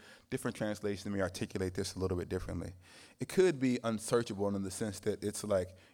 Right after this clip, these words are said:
you can't come to the, like, ends of it. So someone who's super wealthy or something, you can't search to the end of it. But I think it's, um, I think the unsearchable doesn't really get to it 'cause I don't understand unsearchable mysteries.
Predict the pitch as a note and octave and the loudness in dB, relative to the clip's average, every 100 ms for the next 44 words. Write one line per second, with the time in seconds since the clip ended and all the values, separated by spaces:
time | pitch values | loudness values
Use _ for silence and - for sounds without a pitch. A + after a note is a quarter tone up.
0 | - A2+ - B2+ - - A2+ G#2+ A#2 G#2+ | -6 -4 0 0 0 -2 0 -2 -2 -2
1 | G2+ F#2 F#2 G#2 G2 F#2 F2+ F#2+ F2+ - | -2 -4 -6 -6 -4 -6 -4 -4 -4 -10
2 | - _ B2 A#2 G2+ F2 F2 D3+ D3 B2 | -20 _ 0 2 2 0 0 2 4 4
3 | A#2+ - C3 A2+ G#2+ G#2+ A2+ G2+ F#2+ G#2+ | 0 0 2 4 6 4 2 -2 -2 -4
4 | A2 C#3 A#2+ - - - B2 - - G#2 | -2 -2 -2 -6 -6 -2 -2 -2 0 0
5 | G2+ A2 G2 E2+ - - - _ - - | 2 2 2 0 -2 -10 -14 _ -20 -18
6 | - B2+ F3+ G3+ E3+ D#3+ - D3+ D3 D#3+ | -2 4 4 4 0 0 2 2 4 2
7 | G3 F3+ - C#3+ C3+ - - F3+ - C3 | 4 0 0 2 2 4 2 2 2 0
8 | A#2+ D#3 D3+ C#3 G#2 A#2 - D3 C3 C3+ | 6 4 6 2 2 -2 -4 -2 0 2
9 | C3 B2 - B2 B2 A#2+ - A#2 A#2 G#2+ | 0 -2 -2 -2 0 2 4 2 2 0
10 | A2+ - E3 | -2 -2 -6